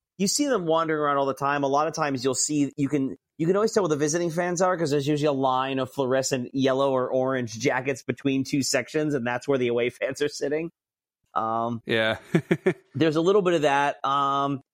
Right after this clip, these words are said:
Speaker 1: I, I suspect it might, I wonder also, just given where we are, not so much that, like, the fans are crazier at Goodison, but if you notice how close they all were to the field.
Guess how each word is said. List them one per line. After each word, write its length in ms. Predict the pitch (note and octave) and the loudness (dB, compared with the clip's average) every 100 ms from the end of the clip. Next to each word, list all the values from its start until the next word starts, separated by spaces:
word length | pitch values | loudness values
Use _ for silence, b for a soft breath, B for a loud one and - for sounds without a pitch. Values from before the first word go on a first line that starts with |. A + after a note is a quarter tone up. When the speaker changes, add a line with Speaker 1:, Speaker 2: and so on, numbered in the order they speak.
| - D#3+ | -2 0
Speaker 1:
I, 120 | F3+ | 0
I 140 | F#3 B3 | -2 -2
suspect 500 | - D#4+ - G3+ G3 | -4 -6 -2 0 0
it 60 | |
might, 180 | D3+ D3 | 0 0
I 120 | D3+ E3 | 0 0
wonder 380 | F3+ C#4+ D#4+ D#3 | 0 0 2 2
also, 500 | E3 E3 - C#3+ B2+ | 2 0 -2 0 0
just 260 | C#3 - | -2 -2
given 300 | D#3 C#3+ C3+ | -2 0 -2
where 240 | A#2+ G2+ B2+ | -2 -2 0
we 140 | C3+ | 2
are, 180 | C3 C3 | 0 0
not 180 | E3 A3+ | -2 0
so 100 | D#4+ | -2
much 160 | G3 | 0
that, 140 | F3+ D3 | 0 0
like, 160 | C#3 | 0
the 80 | C3 | -2
fans 300 | C#3+ C3 A#2+ | -2 -2 -4
are 60 | G#2+ | -6
crazier 500 | - A#2+ B2+ D3+ D#3 | -2 -2 0 0 -2
at 120 | D3+ | -2
Goodison, 460 | D#3 E3 - F#3+ | -2 -2 -2 0
but 180 | D3 C#3 - _ _ D#3 | 2 0 -2 _ _ -2
if 100 | D3+ | 0
you 60 | |
notice 240 | F#3+ B3+ F#3 | 2 0 -2
how 100 | C#3+ | -4
close 360 | - D#3+ F#3 | 0 0 0
they 120 | D3 | 0
all 160 | B2+ A#2 | 2 2
were 140 | A#2 | 0
to 60 | G#2+ | -2
the 100 | F2+ | -8
field. 500 | - D3+ E2 G1+ | -4 -2 -2 -6